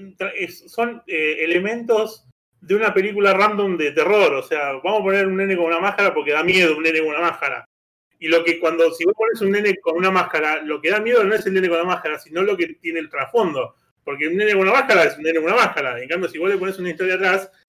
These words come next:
eso te da miedo. Entonces, eh, eh, son todos esos elementos que de, de, de, como que son de terror, pero de terror, que es de,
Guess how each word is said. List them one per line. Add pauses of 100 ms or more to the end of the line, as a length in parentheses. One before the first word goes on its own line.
eso
te
da
miedo.
Entonces, (440)
eh,
eh,
son
todos
esos
elementos
que
de,
de, (220)
de,
como
que
son
de
terror,
pero
de
terror,
que
es
de,